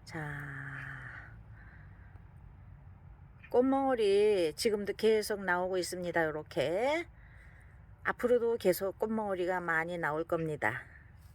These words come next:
자, 클라비폴리아였어요.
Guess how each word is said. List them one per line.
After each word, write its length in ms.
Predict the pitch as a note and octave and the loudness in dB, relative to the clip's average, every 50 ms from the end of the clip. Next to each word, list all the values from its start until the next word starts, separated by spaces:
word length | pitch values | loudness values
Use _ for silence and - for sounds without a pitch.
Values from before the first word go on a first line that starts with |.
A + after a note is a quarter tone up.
| - - - - - - - - - - | -20 -20 -20 -20 -20 -20 -20 -20 -20 -14
자, 220 | - F3+ D#3+ D3 - - | -10 -10 -10 -10 -10 -4
클라비폴리아였어요. 1600 | - C#4+ C#4+ D4 D4 C#4+ C#4 B3 B3 - - A#3+ A3 G#3+ G3+ F#3+ F3+ E3 E3 E3 - - E3+ E3 E3 D#3+ D#3+ F3+ A3 B3+ C#4 | -4 -4 -2 -2 -4 -4 -4 -6 -6 -6 -6 -8 -6 -6 -8 -10 -10 -12 -12 -14 -14 -14 -16 -16 -16 -16 -16 -16 -16 -18 -18